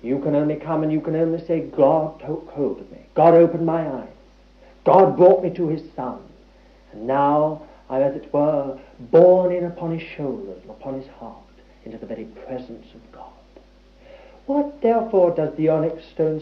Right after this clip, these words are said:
speak of in relationship to the life of God? Well, it speaks of three very wonderful things. It speaks, first of all, of a position, which we have mentioned. Secondly, it speaks of an authority.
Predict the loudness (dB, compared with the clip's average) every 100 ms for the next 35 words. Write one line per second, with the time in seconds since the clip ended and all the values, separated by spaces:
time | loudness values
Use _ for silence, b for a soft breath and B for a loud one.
0 | -10 -12 -10 -6 -6 -4 -4 -2 -2 -4
1 | -12 -12 -12 -6 -4 -2 -4 -8 -14 -14
2 | -16 -16 -20 -20 B B B B 4 4
3 | 2 0 -4 -6 -12 -4 -4 -4 -10 -14
4 | -14 -8 -2 -2 -2 0 -2 -2 -4 -6
5 | -8 -10 -10 -10 -12 -14 -20 _ _ _
6 | -20 B B -4 -2 0 0 -2 -12 -20
7 | B _ 2 4 4 -2 -2 2 2 0
8 | -6 -10 -14 _ b b b 2 2 -8
9 | -14 -12 -12 -14 -20 -20 -20 _ -12 -8
10 | -8 -8 -14 -18 -20 -20 -20 -20 -20 _
11 | _ _ _ _ _ _ _ b b b
12 | 0 2 2 2 2 2 -2 -6 -6 -4
13 | -6 -4 -6 -4 -4 -4 -12 -18 -20